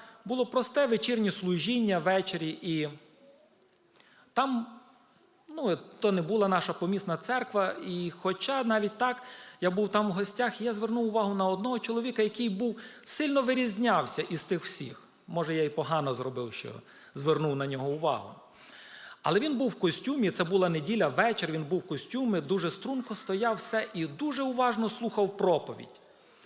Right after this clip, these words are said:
Коли закінчилося служіння, він так пильнував, щоб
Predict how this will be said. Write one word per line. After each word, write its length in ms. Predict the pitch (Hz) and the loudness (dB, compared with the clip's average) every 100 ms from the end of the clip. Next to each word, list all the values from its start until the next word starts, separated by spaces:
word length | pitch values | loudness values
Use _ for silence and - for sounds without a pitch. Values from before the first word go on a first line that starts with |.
| - | -2
Коли 200 | 202 262 | 2 2
закінчилося 680 | 262 - 294 277 269 247 247 | 2 0 -2 0 0 2 0
служіння, 580 | - 226 190 285 262 214 | 0 0 0 0 2 2
він 240 | 226 240 - - - - - - - | 2 -2 -4 -14 -20 -20 -20 -16 0
так 280 | 277 269 | 0 2
пильнував, 460 | 226 220 220 262 254 | 4 4 4 4 2
щоб 280 | - 226 | 2 0